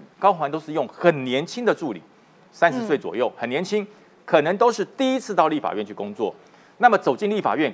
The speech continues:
Speaker 1: 挂一个立法院助理的牌子，哎，有风哎，
Speaker 2: 哦。
Speaker 1: 有风哎。那说，哎，你们每个月要交公积金，这些年轻人年少好欺啊，他不知道这是不对的，他认为这是传统，立法院各委员办公室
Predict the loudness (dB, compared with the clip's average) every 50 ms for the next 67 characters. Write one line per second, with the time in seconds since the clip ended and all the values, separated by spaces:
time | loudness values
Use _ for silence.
0 | -2 4 6 6 6 6 4 0 -2 0 0 0 0 0 -2 -4 -4 -6 -2 -4
1 | -4 -4 -4 -6 -2 2 2 2 2 2 -2 -2 -2 -2 -2 -2 0 0 0 2
2 | 2 2 0 0 -2 -6 -14 -14 -10 -10 -8 -8 -4 0 4 4 4 4 6 4
3 | 4 6 6 6 4 4 -2 -14 -20 -10 _ 4 6 6 6 6 4 4 4 4
4 | 0 -2 -2 -2 -2 -4 -10 -6 -2 0 0 0 0 0 -2 0 2 4 4 4
5 | 4 2 0 0 -2 -6 -4 -6 -8 -4 -4 -6 -6 -6 -14 -6 2 2 2 4
6 | 4 2 2 2 0 -2 -2 -2 2 4 4 4 2 -2 -12 -20 -20 _ _ _
7 | _ -10 -6 -4 -4 -4 -6 -4 2 4 6 6 6 4 2 0 0 0 0 -2
8 | -6 -14 -12 -8 -4 0 2 2 2 0 -4 -20 -20 -20 -20 _ _ _ _ 2
9 | 4 4 4 4 2 0 0 0 0 2 6 6 6 6 6 6 4 4 4 4
10 | 0 -8 -8 -8 -6 -6 0 4 6 6 6 4 2 -4 -8 -10 -20 _ _ _
11 | 4 6 6 8 8 6 6 4 4 4 4 2 2 2 -2 -4 -4 -4 -8 -16
12 | _ _ _ _ -2 0 0 2 2 0 0 0 -6 _ _ _ _ _ _ _
13 | _ -6 -2 0 2 6 6 6 6 6 4 2 2 -2 4 6 6 6 6 4
14 | 0 0 2 2 2 2 2 -2 -2 -2 -4